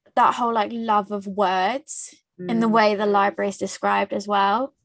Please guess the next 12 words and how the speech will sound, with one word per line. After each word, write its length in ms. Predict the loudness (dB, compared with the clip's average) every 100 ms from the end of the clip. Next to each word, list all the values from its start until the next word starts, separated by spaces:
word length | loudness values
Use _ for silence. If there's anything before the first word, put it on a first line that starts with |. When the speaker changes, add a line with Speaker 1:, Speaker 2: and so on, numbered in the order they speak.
| _
Speaker 2:
Right. 320 | -20 -18 -20 _ _ _ _ _ _
Speaker 1:
And, 80 | -4
like, 160 | -2 -2
stories 420 | -4 0 0 0
that 120 | -2
write 280 | 0 2 0
themselves 560 | -4 -4 -2 -2 -2 -6
in 100 | -8
the 100 | -4
library, 480 | -6 -6 -12 -16 -14
and, 120 | -16
like, 180 | -16 -14